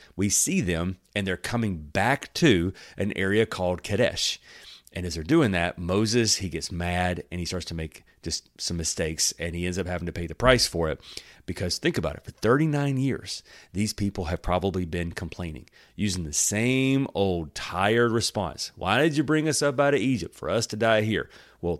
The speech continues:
thirty-nine years passes, and they get free pastries for <laughs> breakfast, free everything they want, their clothes never wear out, everything is good, and they're still complaining. So isn't it amazing sometimes that we complain while God is taking care of us?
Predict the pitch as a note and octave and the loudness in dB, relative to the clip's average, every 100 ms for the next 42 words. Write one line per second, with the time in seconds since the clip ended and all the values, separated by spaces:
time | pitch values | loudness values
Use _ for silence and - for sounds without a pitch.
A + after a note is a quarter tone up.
0 | - G#2+ C#3+ D3+ C#3+ C#3 E3+ F3 F3 E2 | 0 2 2 2 2 2 2 2 0 -4
1 | D#2+ D#2+ F2 G#2 - - - E2+ A#2+ B2 | -4 -6 -6 -8 -12 -14 -6 0 2 4
2 | G2 - - A#2+ D3 D3 A#2 - D3+ D#3+ | 2 -2 -4 2 2 2 -4 -4 0 2
3 | - F2 D#2 - G#2 G2 C3+ - F#2 F2 | 0 -2 -4 -2 0 6 6 6 0 2
4 | - - - - - - - - A2 C#3 | 2 -2 -8 -16 -18 -16 -12 -6 2 4
5 | D#3+ - D#3+ D#3 C#3+ D3 D3 D3 G2 F#2+ | 6 6 4 4 2 0 0 2 2 0
6 | - F2 - A2+ C#3 C#3 C#3 C3+ A#2+ A#2+ | -2 -8 -4 0 2 2 0 2 4 4
7 | G#2 F#2 F2+ G2+ A#2+ B2 A2 F#2+ F2 D#2+ | 4 2 -2 -4 -2 -2 -2 0 2 0
8 | - - - - F2+ E2 - F2+ F2 E2 | -4 -18 -20 -8 -6 -4 -4 -4 -4 -6
9 | E2 D#2 - _ _ _ - G2+ - D3 | -8 -8 -12 _ _ _ -2 0 2 2
10 | G#3+ E3 G#2 F#2+ E2 D#2 E2+ D#2 C2 - | 2 4 4 2 0 -4 -6 -8 -8 -8
11 | - - - - G#2 G2+ - F#2+ C#3 B2+ | -8 -14 -20 -4 2 2 2 2 2 0
12 | G#2 A#2+ G2 D2+ D2+ - _ _ - D#2+ | -4 -2 -2 -4 -8 -12 _ _ -10 -2
13 | F#2 G#2 G#2 F#2 F#2 E2+ D#2+ - - F2 | 2 4 4 2 0 0 -2 -6 -6 -6
14 | F2 D#2+ D#2+ D#2 - - - | -6 -8 -8 -8 -10 -10 -12